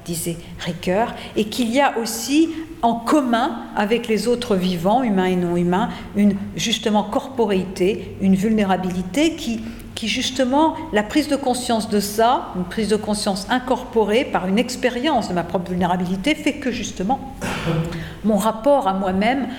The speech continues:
mon rapport aux autres change. Je suis pas seulement dans les normes,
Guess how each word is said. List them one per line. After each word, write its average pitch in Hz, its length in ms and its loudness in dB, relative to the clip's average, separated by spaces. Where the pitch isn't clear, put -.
mon 196 120 2
rapport 214 420 2
aux 190 220 0
autres 269 300 0
change. - 680 -2
Je - 160 0
suis 240 200 -2
pas 294 180 2
seulement 240 520 0
dans 185 120 2
les 185 140 2
normes, 240 460 2